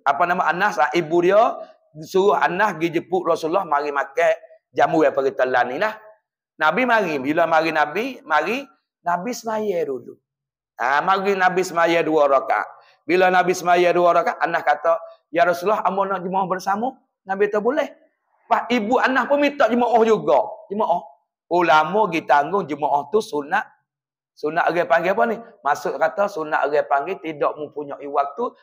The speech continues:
tidak mempunyai sabab. Harus kita boleh jemaah. Ni maksudlah sunat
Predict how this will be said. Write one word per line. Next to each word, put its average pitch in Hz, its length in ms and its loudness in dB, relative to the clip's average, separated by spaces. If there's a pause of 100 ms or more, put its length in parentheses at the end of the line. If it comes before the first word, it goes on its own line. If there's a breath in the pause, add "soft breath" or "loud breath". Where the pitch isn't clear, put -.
(120)
tidak 175 240 -2
mempunyai 143 320 -6
sabab. 113 380 -4 (640)
Harus 190 320 0
kita 143 240 -4
boleh 120 240 -4
jemaah. 107 320 -12 (560)
Ni 208 80 -2
maksudlah 220 400 2
sunat 220 220 -2